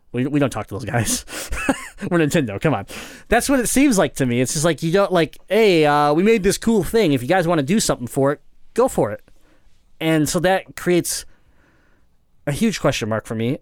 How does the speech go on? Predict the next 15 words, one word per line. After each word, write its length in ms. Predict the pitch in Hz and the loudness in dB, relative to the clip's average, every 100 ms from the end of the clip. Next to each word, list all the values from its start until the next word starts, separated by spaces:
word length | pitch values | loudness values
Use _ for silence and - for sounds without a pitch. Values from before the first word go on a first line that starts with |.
| - | -2
Uh, 160 | 147 143 | -2 -2
it, 180 | 151 | -4
it 160 | 151 147 | -6 -8
creates 320 | - 170 147 | -2 0 0
concern. 560 | - 160 - 139 120 139 - - - - | -2 -2 0 0 0 -2 -8 -20 -20 -4
And 460 | 156 156 156 147 139 _ _ _ _ - _ _ _ _ - - - | 0 2 2 0 -2 _ _ _ _ -20 _ _ _ _ -20 -8 -4
at 200 | 277 190 | -2 2
launch, 500 | 180 196 - - - - | 2 2 -2 -10 -10 -6
we 100 | 208 | -2
saw 240 | - 185 | 0 0
some 240 | - 180 | 0 -2
decent 360 | 143 156 160 147 | -2 -2 -2 0
game 180 | 127 127 | 0 -2
support. 420 | - - 101 - _ _ _ _ _ _ - | -4 -10 -10 -12 _ _ _ _ _ _ -2
It, 160 | 160 | -2